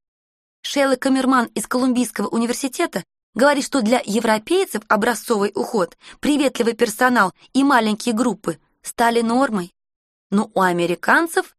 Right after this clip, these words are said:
всё ещё слишком много сомнений насчёт садов. Чтобы развеять их, правительство С Ш А профинансировало крупнейшее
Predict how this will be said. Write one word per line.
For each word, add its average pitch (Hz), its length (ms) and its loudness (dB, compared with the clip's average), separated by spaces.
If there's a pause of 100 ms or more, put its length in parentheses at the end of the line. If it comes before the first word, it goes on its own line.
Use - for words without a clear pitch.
(220)
всё 392 220 -2
ещё 349 180 -2
слишком 240 420 -4
много 214 300 0
сомнений 190 460 -2
насчёт 180 360 -4
садов. 170 500 -6 (520)
Чтобы 214 320 -2
развеять 214 520 0
их, 190 200 -4 (200)
правительство 214 600 -2
С - 120 -4
Ш 214 220 0
А 220 40 0
профинансировало 208 800 -2
крупнейшее 214 680 -4